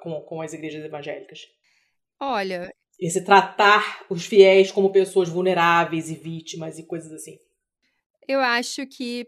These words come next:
Speaker 2: primeiro, tem uma explicação, talvez, é porque, é, existem o, as igrejas evangélicas trazem novas práticas, né, e, e inclusive em relação ao dinheiro. Então, eu acho que, primeiro,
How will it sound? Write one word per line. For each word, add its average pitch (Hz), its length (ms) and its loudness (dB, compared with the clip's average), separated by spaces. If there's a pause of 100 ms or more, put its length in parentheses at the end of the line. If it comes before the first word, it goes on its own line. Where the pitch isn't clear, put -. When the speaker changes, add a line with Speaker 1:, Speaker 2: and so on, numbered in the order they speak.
Speaker 2:
primeiro, 220 680 -6 (200)
tem 190 400 -12
uma 196 360 -14
explicação, 190 680 -16
talvez, 185 420 -12
é 190 80 -12
porque, 190 920 -14 (800)
é, 175 760 -12 (400)
existem 262 720 -6 (400)
o, 208 100 -10 (120)
as 196 240 -8
igrejas 208 400 -8
evangélicas 220 800 -10
trazem 220 420 -4
novas 254 520 -4
práticas, 202 800 -4
né, 190 340 -6
e, 180 260 -8
e 180 760 -14 (500)
inclusive 214 560 -6
em 262 80 -2
relação 262 420 -2
ao 269 60 -2
dinheiro. 247 440 -8
Então, 208 280 -12
eu 208 80 -6
acho 214 240 -6
que, - 80 -14
primeiro, 214 840 -6